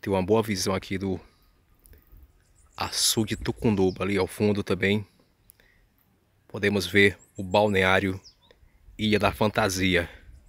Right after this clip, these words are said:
Imagem ali também no distrito de Serrota, aqui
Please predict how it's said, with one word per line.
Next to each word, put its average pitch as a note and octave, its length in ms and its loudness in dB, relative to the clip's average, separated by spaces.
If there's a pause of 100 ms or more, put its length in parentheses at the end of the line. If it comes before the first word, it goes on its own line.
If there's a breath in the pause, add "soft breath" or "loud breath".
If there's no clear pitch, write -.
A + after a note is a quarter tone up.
(1700)
Imagem G2 380 0
ali F#2+ 140 -2
também G2 420 0 (1160 soft breath)
no G#2+ 120 -6
distrito G#2+ 540 -2
de F#2+ 100 -6
Serrota, F#2+ 560 -2
aqui G#2+ 380 0